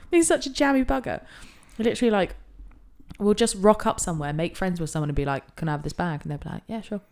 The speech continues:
Put three hamburg-, hamburgers, three cheeseburgers in it on the way home, from McDonald's.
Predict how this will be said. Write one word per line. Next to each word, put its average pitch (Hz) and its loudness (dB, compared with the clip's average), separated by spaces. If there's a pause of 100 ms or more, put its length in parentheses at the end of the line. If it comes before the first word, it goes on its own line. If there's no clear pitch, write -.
(220)
Put - -2
three 190 0
hamburg-, 180 -2
hamburgers, 151 -8 (120)
three 180 -2
cheeseburgers 156 -6
in 156 -6
it 156 -8
on - -8
the 170 -2
way 165 -4
home, 180 -4 (640)
from 180 -2
McDonald's. 156 -8